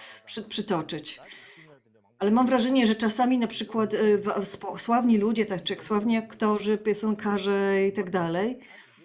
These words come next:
mm, cz-, robią wiele dobrego i niektórzy z nich robią to faktycznie z, e, dobroci serca.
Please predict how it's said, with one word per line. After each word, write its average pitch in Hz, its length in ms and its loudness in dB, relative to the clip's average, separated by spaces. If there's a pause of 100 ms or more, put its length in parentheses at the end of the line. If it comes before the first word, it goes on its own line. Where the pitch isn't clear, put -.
(220)
mm, 196 420 -8 (300)
cz-, 202 400 0
robią 247 440 2
wiele 240 340 4
dobrego 190 840 0 (120)
i 226 180 2
niektórzy 294 520 2
z 226 60 2
nich 226 280 0
robią 269 320 2
to 269 120 0
faktycznie 262 580 0
z, - 260 -4
e, 233 500 -2
dobroci 214 440 2
serca. 165 520 0